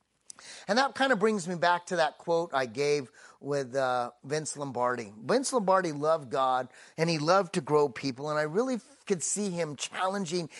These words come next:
his team and challenging the church today.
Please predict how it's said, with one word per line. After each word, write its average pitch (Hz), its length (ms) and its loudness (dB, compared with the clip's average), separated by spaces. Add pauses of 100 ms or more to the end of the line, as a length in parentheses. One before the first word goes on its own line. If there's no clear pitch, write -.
(120)
his 180 320 2
team 190 420 -2
and 151 160 -2
challenging 185 640 2
the 156 100 0
church - 460 -4
today. 147 460 2